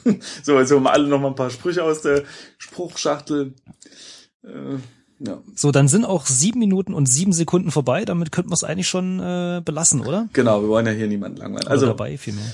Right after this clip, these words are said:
Speaker 1: also vielen Dank für das, für das, äh, vergangene Dreivierteljahr, für eure Unterstützung und hoffentlich wird, äh, diese auch im nächsten Jahr zweitausendvierzehn erfolgen, wenn wir dann weiter spielen.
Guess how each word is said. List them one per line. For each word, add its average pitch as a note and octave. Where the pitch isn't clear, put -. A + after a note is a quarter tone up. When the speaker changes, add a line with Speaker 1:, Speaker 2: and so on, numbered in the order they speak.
Speaker 1:
also C#3+
vielen A3
Dank G3+
für F3+
das, D#3+
für D#3
das, C3+
äh, B2
vergangene C3
Dreivierteljahr, B2+
für -
eure A#2+
Unterstützung B2
und A2
hoffentlich C3
wird, A#2
äh, G#2+
diese A2+
auch G2
im G#2+
nächsten G#2
Jahr G2
zweitausendvierzehn C3+
erfolgen, G#2+
wenn G#2
wir G#2
dann F#2+
weiter A2+
spielen. A2